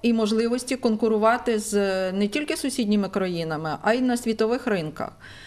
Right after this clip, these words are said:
Задля цього потрібно, я вам скажу, що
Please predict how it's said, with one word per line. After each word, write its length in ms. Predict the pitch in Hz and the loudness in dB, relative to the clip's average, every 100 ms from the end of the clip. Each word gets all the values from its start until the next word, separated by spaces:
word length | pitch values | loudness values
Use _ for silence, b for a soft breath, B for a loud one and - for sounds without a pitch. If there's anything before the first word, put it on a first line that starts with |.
| B B B B - | B B B B -6
Задля 360 | 196 262 285 | 0 0 0
цього 340 | 311 294 320 320 | 0 0 0 0
потрібно, 520 | 269 254 262 269 269 | -2 0 0 2 2
я 120 | 254 | 2
вам 120 | 247 | 0
скажу, 280 | 247 247 277 | 0 -2 -2
що 180 | 277 | -2